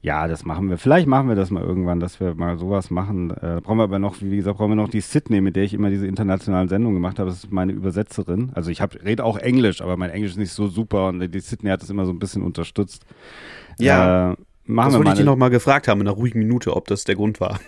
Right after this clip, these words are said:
Speaker 2: <laughs>
Speaker 1: Ja, das merkt man doch, oder? Merkt man das nicht? Ich finde, man merkt's. Ja, ja, das war die, die, die Sicherheit, dass sie, sie immer einspringen kann, falls mir die Worte fehlen. Bei Kurt McKinney, den ich auch interviewt habe, war ich
Speaker 2: Mhm.
Speaker 1: total aufgeregt, weil ich den Film so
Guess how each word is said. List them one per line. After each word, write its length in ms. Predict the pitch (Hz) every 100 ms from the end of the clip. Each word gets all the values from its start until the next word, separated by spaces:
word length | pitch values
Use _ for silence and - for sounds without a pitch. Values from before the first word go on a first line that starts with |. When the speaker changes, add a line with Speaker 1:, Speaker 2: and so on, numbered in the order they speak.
| 151 -
Speaker 2:
<laughs> 400 | - 214 - 180 - 165 156 151 - - - - - 90
Speaker 1:
Ja, 120 | 87
das 140 | 82
merkt 200 | 110 123
man 120 | 107
doch, 160 | 85 82
oder? 180 | 95 120
Merkt 240 | 104 95
man 100 | 110
das 100 | 90
nicht? 220 | 104 135 - -
Ich 80 | -
finde, 180 | 98 92
man 140 | 90
merkt's. 420 | 82 85 - - - - _ -
Ja, 80 |
ja, 200 | 87 107
das 160 | 107 87
war 100 | 98
die, 80 | 98
die, 240 | 92 131
die 140 | - 104
Sicherheit, 540 | 165 139 85 82 80
dass 120 | 90
sie, 180 | - 101
sie 180 | 92 101
immer 260 | 101 101 90
einspringen 560 | 101 117 - 104 95
kann, 300 | 98 104 92
falls 340 | 87 92 92 -
mir 240 | 101 95
die 140 | 92 85
Worte 280 | 95 113
fehlen. 300 | 104 - 82
Bei 100 | 82
Kurt 220 | 92 110 107
McKinney, 400 | 107 - 147 117
den 140 | 101
ich 120 | 98
auch 180 | 92 107
interviewt 420 | 120 113 104 110
habe, 320 | 117 95 95 90
war 140 | 87
ich 80 | 98
Speaker 2:
Mhm. 100 | 98
Speaker 1:
total 180 | 95 85
aufgeregt, 540 | - - 110 95 78
weil 140 | 82 87
ich 80 |
den 120 | 85 82
Film 200 | 104 113
so 160 | 90